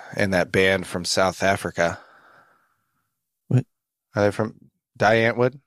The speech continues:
Speaker 1: Aren't, aren't they from
Speaker 2: Oh,
Speaker 1: South Africa?
Speaker 2: yeah, I think so.
Speaker 1: They
Speaker 2: They're
Speaker 1: didn't
Speaker 2: in
Speaker 1: just
Speaker 2: that?
Speaker 1: make that up, I don't think. Yeah, but they're kinda cool in it. They, they look really cool.
Speaker 2: <laughs> Kinda cool.
Speaker 1: Yeah, they look hardcore.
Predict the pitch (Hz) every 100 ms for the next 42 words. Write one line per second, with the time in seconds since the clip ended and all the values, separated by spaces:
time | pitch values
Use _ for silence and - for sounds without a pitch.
0 | - 107 110 113 110 107 - 104 - 131
1 | 117 117 113 110 95 90 90 95 - -
2 | - _ _ 101 107 110 117 117 104 98
3 | 95 90 90 90 87 85 - - _ _
4 | _ 123 117 107 110 156 - - 104 80
5 | 82 90 95 98 101 98 92 85 - 90
6 | - - - 64 - _ _ 135 117 95
7 | 95 - _ _ _ _ _ - 98 90
8 | - 92 87